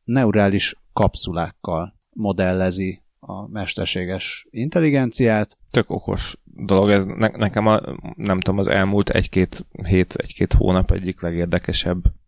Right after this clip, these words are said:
Speaker 2: fejlesztése, híre volt ez a, ez a cucc.
Speaker 1: És ez is, ö, valamilyen szinten kapcsolódik ahhoz, amiről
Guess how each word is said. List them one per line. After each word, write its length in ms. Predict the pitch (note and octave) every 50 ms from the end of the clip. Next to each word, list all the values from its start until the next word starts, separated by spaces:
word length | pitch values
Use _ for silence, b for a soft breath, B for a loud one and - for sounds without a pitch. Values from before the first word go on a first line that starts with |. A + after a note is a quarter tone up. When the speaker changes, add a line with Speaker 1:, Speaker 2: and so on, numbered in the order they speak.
| - -
Speaker 2:
fejlesztése, 840 | - - - - F2 F2 - - - F2 E2+ - - F#2+ F#2 F#2+ G#2 - - _ _ _ _ _
híre 320 | - G2 F2+ F2+ E2+ F2
volt 320 | E2+ F2 F#2 F2+ F2+ - -
ez 140 | F#2+ F2
a, 280 | F#2 F#2+ F#2+ F#2 F2+ - - - - -
ez 160 | - G2 F2 G2
a 60 | F2+
cucc. 440 | - - G#2 G2+ - - - - - - - - - _ _
Speaker 1:
És 160 | - D3+ D3+
ez 140 | G#3+ G#3 F3+
is, 240 | D3+ C3 - - -
ö, 240 | C#3 C3 C3 B2+ B2 B2 - _ _ _
valamilyen 640 | _ B2+ A#2 A2+ A#2 C#3+ F#3+ A#3+ A#3 G3 D3+ B2+ G#2
szinten 380 | - - A#2 G#2+ A2 A2+ G#2+
kapcsolódik 560 | - - A#2+ A2+ - - A2+ G#2+ G2 G#2+ G2+
ahhoz, 280 | G#2 G2+ G2 G#2+ G#2 G2+
amiről 580 | G#2+ G2+ G#2 G#2 G#2+ G#2 G#2 G#2 G#2 G2+ G2+